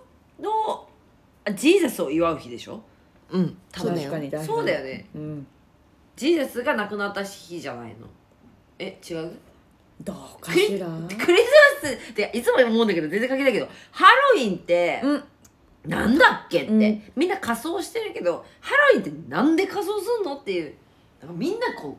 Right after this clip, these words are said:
Speaker 1: う、こうなんか由来みたいなの。どうでもよくなってない？<laughs> でしょ？クリスマス、あ、じゃなくて、ハロウィンでさ、おっぱい出してさ、「イエーイ！
Speaker 3: <laughs>
Speaker 1: あげー！」みたいなさ、ブリンブリンみたいなさ、感じでやってるけど、いや、お前さ、ハロウィンってお化けとかやって、なんかこ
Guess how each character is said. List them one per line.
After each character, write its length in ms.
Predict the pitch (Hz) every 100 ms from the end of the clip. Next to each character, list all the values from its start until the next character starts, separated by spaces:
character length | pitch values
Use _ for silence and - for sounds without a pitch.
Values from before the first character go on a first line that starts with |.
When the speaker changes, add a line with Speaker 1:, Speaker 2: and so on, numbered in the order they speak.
| -
Speaker 1:
う、 0 |
こ 160 | 160 147
う 40 | 117
な 100 | 165
ん 40 |
か 120 | - - -
由 220 | 175 202
来 300 | 247 392 427
み 100 | 381
た 100 | 180
い 80 | 143
な 100 | 127
の。 60 | 107 180 - -
ど 520 | 190 180 170 170 165 175
う 40 |
で 80 | 190
も 80 | 254
よ 80 |
く 60 | 294
な 80 | 180
っ 40 |
て 60 | 135
な 140 | 107
い？ 80 | -
<laughs> 480 | 196 - - - -
で 140 | - 202
し 140 | 240
ょ？ 40 | 494 523 - - -
ク 120 | 349
リ 60 | 381
ス 80 | 466
マ 180 | 403
ス、 80 | 214
あ、 60 | 190
じ 80 | 185
ゃ 60 |
な 40 | 196
く 40 |
て、 80 | 190
ハ 200 | - 277
ロ 80 | 320
ウ 20 |
ィ 40 |
ン 20 | 180
で 60 |
さ、 100 | 165 226
お 60 |
っ 60 | -
ぱ 120 | 233
い 40 |
出 80 | 190
し 40 | 175
て 60 |
さ、 100 | 202 -
「イ 100 | 349
エ 60 |
ー 300 | 359 359 359
イ！ 40 | 370 381 -
Speaker 3:
<laughs> 80 | -
Speaker 1:
あ 220 | 285 294
げ 60 | 247
ー！」 260 | 247 247 233
み 40 |
た 60 | 185
い 40 |
な 60 | 185
さ、 180 | 175 - - 190 190
ブ 80 | 185
リ 100 | 240
ン 60 | 214
ブ 80 | 185
リ 200 | 226 226
ン 20 |
み 40 |
た 80 | 190
い 20 | 170
な 80 |
さ、 140 | 170 160
感 100 | 214
じ 60 |
で 60 | 202
や 100 | 185
っ 20 |
て 80 | 247
る 60 | 196
け 60 |
ど、 80 | 160 180
い 40 |
や、 140 | 170 190
お 80 | 214
前 260 | 440 480
さ、 100 | 440
ハ 140 | - 403
ロ 140 | 508
ウ 40 |
ィ 100 | 240
ン 40 | 175
っ 20 |
て 260 | 165 151 -
お 100 | 180
化 120 | -
け 140 | 480
と 100 | 226
か 80 | 190
や 140 | 160 156
っ 80 |
て、 200 | - 285
な 100 | 214
ん 40 | 180
か 100 | 156
こ 260 | 151 151